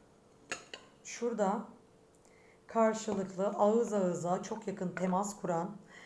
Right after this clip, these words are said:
öyle söyleyeyim artık, şimdi video çekiyorum ya, bir kadın bir erkek. Fakat,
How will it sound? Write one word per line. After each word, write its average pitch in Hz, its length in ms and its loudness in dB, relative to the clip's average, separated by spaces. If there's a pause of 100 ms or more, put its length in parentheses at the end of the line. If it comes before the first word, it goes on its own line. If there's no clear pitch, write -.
(200)
öyle 202 260 6
söyleyeyim 165 460 0
artık, 160 280 0
şimdi 180 260 -2
video 175 160 -4
çekiyorum 208 560 0
ya, 156 220 -2 (340)
bir 208 220 2
kadın 156 340 -2
bir 165 100 0
erkek. 208 680 0 (260)
Fakat, 226 440 0